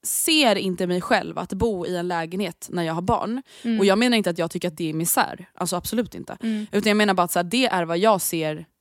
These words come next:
Speaker 1: hur jag ser mig själv. Det är mitt mål.
Speaker 2: Mm.
Speaker 1: Att så här, när jag får barn, då vill jag bo i hus eller radhus,
Speaker 2: <clears throat>
Speaker 1: punkt slut.
Speaker 2: Mm.
Speaker 1: Eh, och jag ser typ även att så här, när jag är äldre vuxen, även om jag inte skulle kunna få barn,
Speaker 2: Mm.
Speaker 1: så vill jag fortfarande bo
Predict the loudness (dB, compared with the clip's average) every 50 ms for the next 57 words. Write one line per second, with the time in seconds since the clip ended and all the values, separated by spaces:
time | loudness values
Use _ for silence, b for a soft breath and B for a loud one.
0 | _ _ _ _ _ 2 4 6 6 6 4 2 -4 -6 -6 -4 -2 -2 -2 -2
1 | -2 -2 0 0 0 0 -2 -2 0 2 2 2 2 0 -2 -2 0 0 0 0
2 | 2 4 4 4 4 4 2 2 2 4 2 2 2 0 -2 -2 -2 -2 -2 -2
3 | -2 0 0 2 4 4 4 4 2 0 -2 0 2 2 2 2 4 2 2 0
4 | 0 -2 -4 -4 -4 -4 -6 -8 -2 0 2 2 2 0 -4 -12 -20 -20 B B
5 | B B B B B -2 0 4 6 6 6 6 4 2 2 4 4 4 4 2
6 | 0 -2 0 2 0 0 0 0 0 0 0 2 0 -2 -2 0 -2 0 0 0
7 | 0 0 0 2 2 0 0 0 0 0 0 0 0 -2 -2 -2 -4 -2 -4 -2
8 | 0 2 2 2 2 2 2 4 4 4 4 2 0 -4 _ _ _ _ -2 -2
9 | -2 -2 -2 -4 -4 -2 -2 0 -2 0 2 4 4 4 4 2 0 -2 -2 -4
10 | -10 -14 b b b b -2 -2 0 0 2 2 2 4 2 4 4 2 2 2
11 | 0 -2 -4 -4 -2 -2 -2 -2 -2 -2 -2 -2 -2 -4 -8